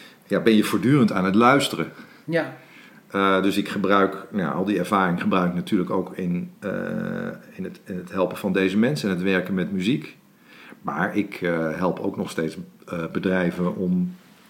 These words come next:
Speaker 1: eh, en, en mensen ook om, zeg maar, zo goed mogelijk hun verhaal te vertellen
Speaker 2: Mhm.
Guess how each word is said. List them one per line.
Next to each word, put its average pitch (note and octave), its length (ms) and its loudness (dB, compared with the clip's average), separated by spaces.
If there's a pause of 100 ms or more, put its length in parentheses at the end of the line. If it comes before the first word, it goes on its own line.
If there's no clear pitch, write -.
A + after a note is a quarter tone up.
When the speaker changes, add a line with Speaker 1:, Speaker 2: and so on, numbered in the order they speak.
Speaker 1:
eh, F2+ 420 -2
en, F2+ 440 -8
en F2+ 220 -2
mensen A2 380 2
ook F2+ 200 2
om, F2+ 320 -2 (1900)
zeg F2+ 200 -4
maar, G2 120 4
zo G#2 80 -2
goed B2+ 220 2
mogelijk A2 400 2
hun A2 140 0
verhaal B2+ 500 0
te - 80 -6
vertellen F#2+ 460 0 (180)
Speaker 2:
Mhm. F3 300 -2